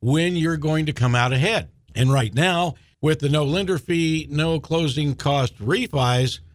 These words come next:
you don't need to calculate at all. All you need to do is make the call. Eight five five, seven seven three, eight six three four. Eight five five, seven seven three, eight six three four.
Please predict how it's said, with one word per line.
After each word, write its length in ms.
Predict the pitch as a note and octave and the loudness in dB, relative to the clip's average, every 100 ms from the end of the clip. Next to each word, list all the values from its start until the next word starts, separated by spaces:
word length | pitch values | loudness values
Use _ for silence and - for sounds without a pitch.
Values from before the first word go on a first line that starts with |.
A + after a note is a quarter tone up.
| _ | _
you 120 | C#3 | -2
don't 140 | D#3 D#3+ | 0 0
need 180 | E3 C#3+ | 0 0
to 60 | |
calculate 540 | C3+ E3 C#3+ D3+ D3+ B2+ | 0 -2 0 0 0 0
at 80 | |
all. 340 | E3 G3+ E2+ D#2+ | 0 0 -4 -4
All 140 | G#2+ | -2
you 100 | A#2+ | 0
need 160 | A#2+ B2 | 0 -2
to 60 | A2 | -2
do 160 | C#3 | -2
is 100 | A#2+ | 0
make 200 | B2+ C3 | 0 0
the 60 | - | 0
call. 340 | F3 E3 - _ _ | 0 0 -4 _ _
Eight 200 | C#3 C#3+ | -2 0
five 240 | D3 C#3+ - | 0 0 0
five, 240 | C3 A2 | 0 0
seven 240 | D3+ C3+ | 0 -2
seven 300 | A#2+ B2+ A2 | 0 0 0
three, 260 | G2 E3+ B2+ | 0 0 0
eight 140 | B2+ | -2
six 220 | - G2+ - | -2 -6 -4
three 200 | G2+ F#2+ | -2 -2
four. 320 | F3+ F#3+ - _ _ - | 0 -2 -4 _ _ -2
Eight 180 | G3 F#3+ | -2 0
five 220 | D3+ C3 | -2 0
five, 260 | C3+ B2+ | -2 -2
seven 280 | - D#3+ D3 | -2 -2 -2
seven 260 | C3+ A#2 G2+ | -2 -2 -2
three, 260 | C#3 D3 | -2 0
eight 160 | C3 B2+ | 0 -2
six 200 | A2+ - | -4 -4
three 180 | A2 G#2 | -2 -2
four. 260 | G2+ D2 | -2 -8